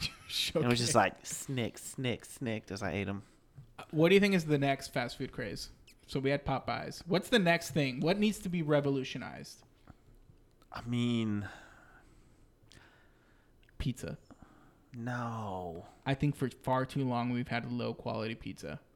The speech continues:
Speaker 1: I think it's
Speaker 2: I
Speaker 1: time
Speaker 2: think
Speaker 1: for a fast food. I, it's time for, like,
Speaker 2: What about when Domino's did it?
Speaker 1: That's what I'm saying. It's time for Domino's. It's time for another
Speaker 2: Another
Speaker 1: person.
Speaker 2: Domino's?
Speaker 1: Yes.
Speaker 2: Ah, no. I don't know. I
Speaker 1: Pizza.
Speaker 2: like
Speaker 1: Do you remember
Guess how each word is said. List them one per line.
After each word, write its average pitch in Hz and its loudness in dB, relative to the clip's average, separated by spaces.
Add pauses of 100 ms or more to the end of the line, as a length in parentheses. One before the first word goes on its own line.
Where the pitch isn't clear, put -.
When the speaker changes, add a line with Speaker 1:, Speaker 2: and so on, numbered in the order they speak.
Speaker 1:
I 120 -6
think 139 -2
it's - -6
Speaker 2:
I 151 4
Speaker 1:
time 247 2
Speaker 2:
think 359 0
Speaker 1:
for 135 0
a 120 -2
fast 117 -4
food. 127 -4 (500)
I, 151 0 (100)
it's 151 -4
time 202 6
for, 196 4
like, 143 6
Speaker 2:
What 151 2
about 175 8
when 170 2
Domino's 175 4
did 95 0
it? 85 -2 (380)
Speaker 1:
That's 165 2
what 202 8
I'm 165 6
saying. 160 2
It's 151 -4
time 170 2
for 151 -2
Domino's. 127 -2
It's 165 -6
time 156 4
for 131 0
another 127 0
Speaker 2:
Another 127 6
Speaker 1:
person. 185 2
Speaker 2:
Domino's? 196 -4
Speaker 1:
Yes. 135 -6
Speaker 2:
Ah, 117 -2
no. 110 -6
I 143 -6
don't 135 -2
know. 104 -2 (460)
I 170 0
Speaker 1:
Pizza. 151 4
Speaker 2:
like - 4 (340)
Speaker 1:
Do 190 2
you 214 8
remember 339 2